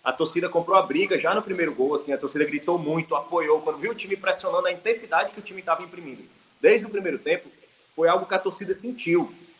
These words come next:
Foi um jogo que, que teve uma atmosfera, uma atmosfera diferente, é, pelo,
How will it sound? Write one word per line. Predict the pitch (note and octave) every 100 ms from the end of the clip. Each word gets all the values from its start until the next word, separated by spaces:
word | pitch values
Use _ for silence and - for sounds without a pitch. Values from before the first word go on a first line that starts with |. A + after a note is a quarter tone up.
| - _ _ _ _
Foi | F#3 A3+
um | A#3+
jogo | - D#3+ G#3+ G3+ - -
que, | E3+ F3+ F3 D#3+ -
que | D#3+ D#3+ C#3+ - - -
teve | G3
uma | G3 G3+
atmosfera, | G3 F#3 F3+ D#3 F3 F3+ - - - _ _ _
uma | E3
atmosfera | E3+ G3 F#3+ F#3 F#3
diferente, | - F3+ E3+ G#3+ - _ _ _ _ _ -
é, | -
pelo, | - E3 E3+